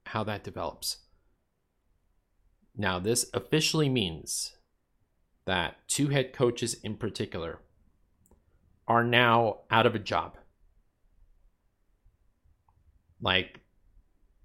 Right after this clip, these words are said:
none of the other coaching positions are opening up. So it's very likely that both Bill Belichick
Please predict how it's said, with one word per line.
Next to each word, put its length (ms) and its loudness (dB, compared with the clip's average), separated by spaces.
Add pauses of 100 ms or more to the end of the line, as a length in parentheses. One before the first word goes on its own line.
(120)
none 420 2
of 100 2
the 100 4
other 200 2
coaching 400 -4
positions 500 -6
are 120 -6
opening 400 -8
up. 200 -16
So 600 -8 (1160)
it's 200 -4
very 300 0
likely 800 -2
that 540 -2 (600)
both 460 0
Bill 220 2
Belichick 680 0